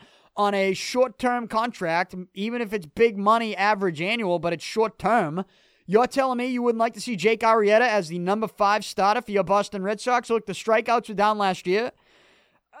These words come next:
you know, you talk about velocity issues. Um,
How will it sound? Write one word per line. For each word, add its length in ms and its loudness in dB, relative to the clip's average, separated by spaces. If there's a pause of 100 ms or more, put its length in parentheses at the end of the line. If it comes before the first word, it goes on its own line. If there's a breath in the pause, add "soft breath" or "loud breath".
you 140 -8
know, 100 0
you 240 -4
talk 300 0
about 220 2
velocity 560 0
issues. 640 -4 (420)
Um, 880 2